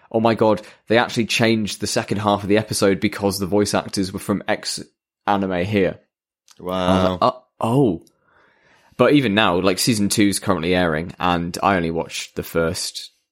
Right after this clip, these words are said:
Speaker 1: half, and then I'll
Speaker 2: <laughs>
Speaker 1: skim the second half.
Speaker 2: Yeah, I mean,
Speaker 1: Because
Speaker 2: I guess
Speaker 1: it's the
Speaker 2: once you
Speaker 1: same
Speaker 2: know
Speaker 1: joke.
Speaker 2: the
Speaker 1: I, I get it.
Speaker 2: Yeah, yeah. Especially for this, like, I was so pleased because I was watching this on Friday night,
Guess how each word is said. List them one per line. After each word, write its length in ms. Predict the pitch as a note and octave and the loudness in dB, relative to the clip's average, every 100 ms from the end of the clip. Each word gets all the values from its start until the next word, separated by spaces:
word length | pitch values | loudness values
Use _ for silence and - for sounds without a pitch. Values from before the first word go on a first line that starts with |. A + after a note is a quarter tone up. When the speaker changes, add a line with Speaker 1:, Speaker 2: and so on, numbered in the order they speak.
| _ | _
Speaker 1:
half, 540 | - D#2+ D#2+ - - _ _ _ _ _ - | -6 -2 -2 -4 -20 _ _ _ _ _ -6
and 180 | D#3 F2+ | -2 0
then 120 | F2+ | 0
I'll 100 | E2+ | 2
Speaker 2:
<laughs> 0 | |
Speaker 1:
skim 380 | - - F#2+ E2 | 2 2 2 0
the 80 | |
second 320 | F2 D#2+ - F2 | -2 -4 -4 -6
half. 360 | E2 G#2 - G#2 | -2 -4 -4 -4
Speaker 2:
Yeah, 400 | G#2+ G2 F2+ F2 | 0 0 0 -4
I 80 | G#2+ | 0
mean, 100 | C#3+ | 2
Speaker 1:
Because 140 | - C#4+ | 2 2
Speaker 2:
I 40 | |
guess 0 | |
Speaker 1:
it's 80 | - | 0
the 40 | - | 0
Speaker 2:
once 100 | - | 2
you 60 | |
Speaker 1:
same 80 | B3 | 2
Speaker 2:
know 60 | - | 2
Speaker 1:
joke. 220 | G3 D#3 F3+ | 2 0 2
Speaker 2:
the 60 | |
Speaker 1:
I, 40 | D3+ | 0
I 60 | |
get 240 | F3 E3+ E3 | 2 0 2
it. 60 | D#3+ | 0
Speaker 2:
Yeah, 140 | E2 - _ _ _ _ | -4 -14 _ _ _ _
yeah. 220 | E2 D#2 D2+ _ - - | -12 -12 -12 _ -18 -6
Especially 440 | D3 G3 F3+ E3 | 0 2 2 0
for 100 | D3 | -2
this, 380 | G#2 F#2 G2+ - | -2 -2 -4 -6
like, 300 | G#2 G#2 - _ _ _ _ _ _ _ B2 | -2 -2 -4 _ _ _ _ _ _ _ -2
I 80 | B2+ | 2
was 220 | D3 C#3+ | 2 2
so 180 | - C#3 | 2 2
pleased 320 | G#2 A#2+ G2+ - | 4 2 2 0
because 160 | G#2 | 2
I 60 | A2 | 2
was 120 | G#2+ | 4
watching 440 | A#2+ - A2 G#2 - | 2 2 0 -2 -8
this 300 | - G#2 G2+ | -4 0 2
on 100 | G2 | 0
Friday 320 | F#2 G2 F2 | 2 2 2
night, 280 | E2+ F2 E2 | 2 2 0